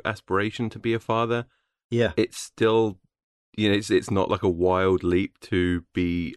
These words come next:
Speaker 1: understanding of the concept of wanting to look after somebody and wanting to be, um, you know, wanting the best for somebody. So I think that's, that comes through with your playthrough with Amanda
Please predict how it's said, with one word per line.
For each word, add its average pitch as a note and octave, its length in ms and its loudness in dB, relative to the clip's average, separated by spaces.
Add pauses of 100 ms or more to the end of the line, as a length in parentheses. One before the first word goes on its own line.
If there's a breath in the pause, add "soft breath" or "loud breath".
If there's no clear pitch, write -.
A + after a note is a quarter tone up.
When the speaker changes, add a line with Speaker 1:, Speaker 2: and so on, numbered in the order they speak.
(100)
Speaker 1:
understanding F2+ 760 -2
of F#2 120 -8
the - 80 -16
concept - 480 -4
of F2 140 0
wanting F2 340 -2
to - 100 -8
look F2 180 -2
after F2 280 -4
somebody G#2+ 380 -4
and E2 100 -4
wanting E2+ 320 -4
to - 80 -16
be, F2 340 -4 (640)
um, F2 500 -2 (340)
you G2+ 140 0
know, F2 60 2
wanting F#2 360 -2
the F2 40 -2
best - 320 -6
for A2 60 -10
somebody. A2 400 -4
So G#2 160 -4
I F2+ 60 0
think - 200 -6
that's, - 380 -6 (1160)
that G2 400 -4
comes F#2+ 380 -2
through F#2+ 380 0
with F2+ 240 2
your F2+ 160 0
playthrough F2 520 0
with F2 100 2
Amanda E2+ 640 0